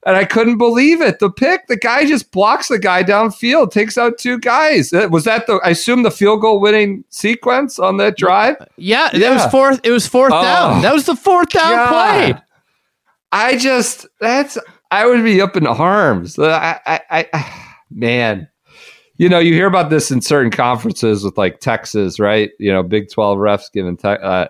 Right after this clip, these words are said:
Speaker 1: yeah, I, I'm sorry. I'm sorry, man. That's too bad.
Speaker 2: So then, then the Bears lose. Fields kinda hurt.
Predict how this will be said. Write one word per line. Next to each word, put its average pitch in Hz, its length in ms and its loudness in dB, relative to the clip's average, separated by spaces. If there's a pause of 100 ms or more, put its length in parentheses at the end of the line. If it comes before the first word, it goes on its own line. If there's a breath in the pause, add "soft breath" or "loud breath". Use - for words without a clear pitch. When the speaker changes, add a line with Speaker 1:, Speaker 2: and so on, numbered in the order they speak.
Speaker 1:
yeah, 80 260 -4 (220)
I, 87 120 -2
I'm 104 180 -2
sorry. 87 400 -2
I'm 151 140 -2
sorry, 87 340 -4
man. 85 300 -6 (420 soft breath)
That's 143 240 -2
too 143 120 -2
bad. 78 280 -4 (260)
Speaker 2:
So - 200 -10
then, 254 340 -4 (320 loud breath)
then 226 160 -2
the 226 60 -6
Bears 233 460 0
lose. 233 560 0 (300)
Fields 247 540 -2 (100)
kinda 240 300 0
hurt. 226 420 0